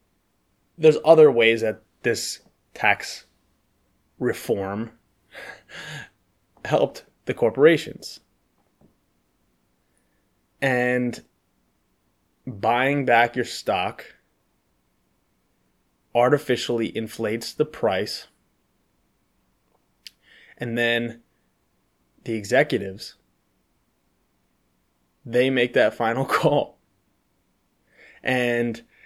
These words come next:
they're the ones that make money off of it because they are the ones that are getting bonuses from the stock price. If you look,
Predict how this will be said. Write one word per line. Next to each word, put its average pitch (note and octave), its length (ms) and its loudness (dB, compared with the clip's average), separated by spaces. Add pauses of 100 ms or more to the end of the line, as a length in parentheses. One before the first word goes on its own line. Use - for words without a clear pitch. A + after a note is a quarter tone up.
(100)
they're A2+ 720 2 (360)
the D3+ 100 4
ones A#2 540 -4 (380)
that B2+ 140 -4
make B2 240 -2
money F3 200 2
off G2+ 180 -4
of F#2+ 120 -18
it E2+ 180 -8
because A#2 340 -6
they B2+ 400 0 (300)
are B2 140 2
the C3+ 80 2
ones G#2+ 460 -4 (380)
that G#2+ 440 -2 (880)
are G#2+ 480 0 (1120)
getting C3+ 260 0
bonuses D3 680 2 (1700)
from G#2 420 -8 (200)
the A#2 80 -6
stock - 320 -2
price. - 360 -10 (1300)
If A2+ 160 -6
you A#2+ 140 -2
look, A2 460 -4